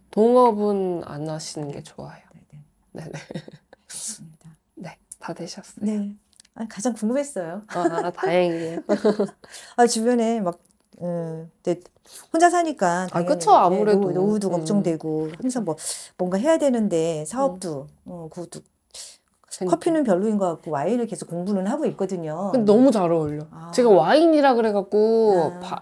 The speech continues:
Speaker 1: 그걸 안 한 거야.
Speaker 2: 음.
Speaker 1: 방-, 그러니까 못하게 안 한 거예요.
Speaker 2: 아.
Speaker 1: 왜냐면 우리 엄마가 이거를 와인을 전문적으로 접근을 하면 우리 엄마가 뭐 아이들을 가리키고 뭔가 강의를 하고 하는 거랑 비슷하게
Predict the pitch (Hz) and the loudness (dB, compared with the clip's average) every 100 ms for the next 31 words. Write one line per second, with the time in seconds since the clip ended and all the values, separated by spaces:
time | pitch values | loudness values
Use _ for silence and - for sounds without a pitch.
0 | - 208 208 151 170 170 143 143 143 151 | -6 0 2 2 0 -4 -6 -8 -10 -12
1 | 180 175 180 - 170 156 147 _ _ 165 | -10 -4 -4 -4 -4 -6 -6 _ _ -2
2 | 202 208 170 127 143 135 135 139 170 160 | -2 -2 -6 -6 -10 -12 -16 -18 -18 -18
3 | - - - 202 240 208 247 240 220 185 | -18 -20 -4 2 4 4 4 2 2 2
4 | 175 202 269 269 - - 170 175 233 240 | 2 2 0 -2 -12 -2 0 2 0 -4
5 | 226 - 190 269 311 320 262 247 220 196 | -6 -6 -4 -2 0 2 2 0 -2 -2
6 | 226 226 214 208 202 175 185 190 190 190 | 0 2 2 2 2 0 0 0 -2 -2
7 | 185 190 185 175 - - _ 151 151 131 | -2 -2 -2 -4 -8 -20 _ -4 -2 2
8 | 196 214 196 185 165 175 185 175 180 180 | 2 4 0 -2 -6 -6 -6 -2 0 0
9 | 165 170 170 - - 175 214 220 208 202 | -2 -4 -6 -10 -6 -2 0 0 -2 -2
10 | 208 214 277 277 269 233 208 202 - 214 | -6 -6 -6 -4 -2 -2 -4 -6 -4 -4
11 | - - 247 220 214 | -6 -8 -6 -4 -6